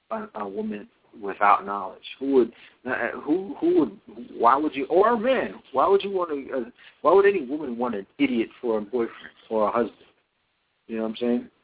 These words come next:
Or even a friend. Why would you want somebody that's dumb like that? Uh, it, it, it's the same thing. My wife is smart, and I always say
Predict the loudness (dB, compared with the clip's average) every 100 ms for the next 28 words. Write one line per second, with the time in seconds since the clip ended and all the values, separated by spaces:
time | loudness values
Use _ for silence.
0 | _ _ 4 6 4 0 -4 -2 0 0
1 | -2 -8 -6 0 0 0 0 0 0 2
2 | 4 4 0 0 0 0 -2 -8 -14 -20
3 | -20 _ _ _ _ -2 -2 -2 -8 -8
4 | 0 2 2 _ _ _ -20 _ _ _
5 | -2 -2 -4 -2 2 2 4 6 4 2
6 | 0 2 4 4 4 -2 -8 -8 -8 -8
7 | -12 _ _ -8 -6 -4 -2 0 2 0
8 | 0 0